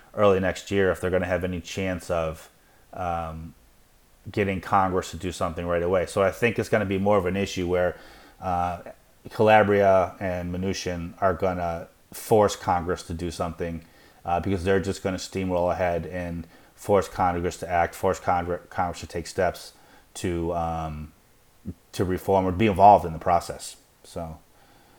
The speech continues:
um, bought a membership right around the time of I P R, bought in the thirty-eights, two hundred shares worth, crazy run, thank you for that. You're welcome, I love stuff like that. Um, currently hold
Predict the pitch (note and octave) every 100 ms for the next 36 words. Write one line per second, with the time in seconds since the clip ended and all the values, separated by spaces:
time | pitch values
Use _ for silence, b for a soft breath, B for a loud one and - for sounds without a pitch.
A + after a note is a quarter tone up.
0 | b b b G#2+ G#2 G2 G2 F#2+ F#2+ F#2
1 | F2+ A2 A#2 A#2+ A#2 A2 - G2 G2+ G#2+
2 | G#2+ G2+ G#2 G2+ F#2+ F#2 F#2 E2+ F#2+ G2
3 | G2 F#2 F2+ F2 - F2 F2 G2 G2+ -
4 | - F2+ F2+ - F#2+ F#2+ F#2 - F2+ E2+
5 | F2 F2+ E2+ F2 E2 E2 F#2+ A2 - -
6 | F2 E2+ F2 G2 F#2+ G#2 G2 F2 F2+ F#2
7 | - F2 E2 - E2+ E2+ E2+ - b b
8 | b b b b F#2 F#2 F#2 F2 F2 F2
9 | E2+ E2 _ _ _ - - B2 A#2+ A#2
10 | A2 A2 G#2+ G2